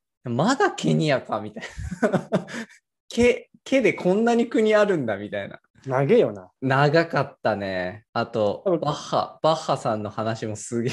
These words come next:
Speaker 1: え長かったし。
Speaker 2: すげえ長え。
Speaker 1: <laughs> まあまあまあ、そんな東京オリンピック。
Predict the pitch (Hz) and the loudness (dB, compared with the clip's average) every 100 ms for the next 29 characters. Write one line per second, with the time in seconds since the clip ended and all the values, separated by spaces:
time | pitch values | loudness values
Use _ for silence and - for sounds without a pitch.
0 | - 190 175 170 170 156 131 - 110 - | 2 4 4 4 2 2 -2 -2 -6 -6
1 | 104 - 135 - _ - - 123 110 117 | -12 -10 -14 -16 _ -18 -10 -8 -6 -2
2 | 135 139 131 127 123 117 98 - _ _ | 0 2 0 -2 -4 -4 -8 -12 _ _
3 | _ _ - - - 311 247 233 233 _ | _ _ -2 0 -2 0 2 2 0 _
4 | - 127 113 113 104 101 98 - 123 117 | -6 0 0 0 -2 -2 -4 -4 -4 -4
5 | 117 127 113 120 110 113 110 117 - - | -2 -2 -2 0 0 0 -2 -4 -6 -10
6 | 95 - | -10 -10